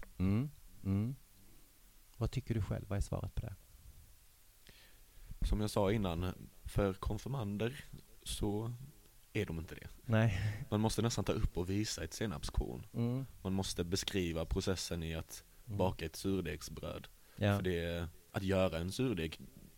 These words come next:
Speaker 2: tar ju rätt lång tid.
Speaker 1: Det gör det. Mm. Men
Speaker 2: Mm.
Speaker 1: själva, eh, vad ska man säga, själva mönstret,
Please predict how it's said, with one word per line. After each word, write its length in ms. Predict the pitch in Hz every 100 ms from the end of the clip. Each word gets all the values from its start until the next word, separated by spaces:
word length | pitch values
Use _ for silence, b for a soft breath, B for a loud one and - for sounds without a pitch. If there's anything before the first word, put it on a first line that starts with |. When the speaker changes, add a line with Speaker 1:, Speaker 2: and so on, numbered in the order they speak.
| -
Speaker 2:
tar 200 | - 87
ju 160 | 107 107 - - B B B B -
rätt 200 | 107 107
lång 220 | 107 78
tid. 280 | - - - - -
Speaker 1:
Det 180 | 95 98
gör 160 | 92
det. 120 | 123 123 - - - - - - - - - - -
Mm. 280 | 98 98 98 -
Men 300 | 135 143 139
Speaker 2:
Mm. 160 | -
Speaker 1:
själva, 500 | 139 135 127 123 127 - - - - - -
eh, 280 | 80 107
vad 100 | 107
ska 100 | - 110
man 80 |
säga, 420 | - 113 107 101 113 B B B B B B B - - - -
själva 380 | - 117 117 120
mönstret, 1040 | 156 78 78 - - - 127 - -